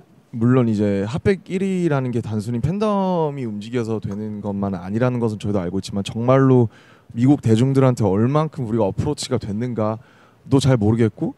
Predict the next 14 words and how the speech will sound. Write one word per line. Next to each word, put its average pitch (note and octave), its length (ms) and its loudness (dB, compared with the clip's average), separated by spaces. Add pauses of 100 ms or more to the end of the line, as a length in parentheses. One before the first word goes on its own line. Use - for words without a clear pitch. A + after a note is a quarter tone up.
(160)
팬덤과 G#3 460 2
대중 A#2+ 320 2
사이의 C3+ 260 2
경계가 A2+ 340 0
얼만큼 B2 440 2
있을까도 G#2+ 1300 -2 (160)
사실은 C3+ 580 -4 (200)
잘 A2 180 -2
모르겠어요. G2+ 680 0 (680)
그렇지만 C#3+ 460 0
뭐 A#2+ 80 2
제가 C3+ 400 2
아는 C#3 240 0
것은 A#2 540 2